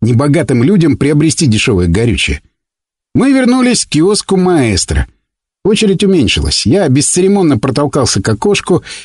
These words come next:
и торопливо спросил: "Маэстро, откуда у тебя энерган?" "О, сеньор Искров!" воскликнул он. "Как я рад вас видеть! Сроду таких чудес не видывал! Благодаря вам!"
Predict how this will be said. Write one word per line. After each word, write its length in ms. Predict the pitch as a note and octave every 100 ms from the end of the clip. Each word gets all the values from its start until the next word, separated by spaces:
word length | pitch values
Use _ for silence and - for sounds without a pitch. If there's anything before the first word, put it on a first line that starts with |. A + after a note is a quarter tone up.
| -
и 80 | G2
торопливо 420 | B2+ C3 F3 F3+
спросил: 520 | D#3 E3+ E3+ - D#2 - _ _ _ -
"Маэстро, 500 | D3+ G3 - B2+ C3
откуда 300 | - A#3+ G#3+
у 60 |
тебя 240 | D#3+ E3 F#3+
энерган?" 500 | D#3+ F#3 F3+ F#2 - _ _ _ _
"О, 340 | B2+ F#3+ G#3 F3
сеньор 420 | D#3+ F3+ G3+ G3+
Искров!" 520 | B3 G#3+ E3+ C3 - _ _ _
воскликнул 580 | F2 F#2+ - G#2 G#2 G2
он. 180 | F2+ D2 - _
"Как 240 | D#3 G#3 G#3+
я 120 | G#3
рад 200 | G#3+ F#3+
вас 200 | G3 F3+
видеть! 300 | G3+ C#3+ G#2
Сроду 480 | - D#3 A#3 A3+ G#3
таких 300 | G3+ A3 E3
чудес 300 | G3 A3 F3+
не 120 | F#3+
видывал! 380 | F#3+ C#3+ A2+ E2+
Благодаря 500 | A#2 C#3 E3 G3 G#3+
вам!" 320 | F3+ G3+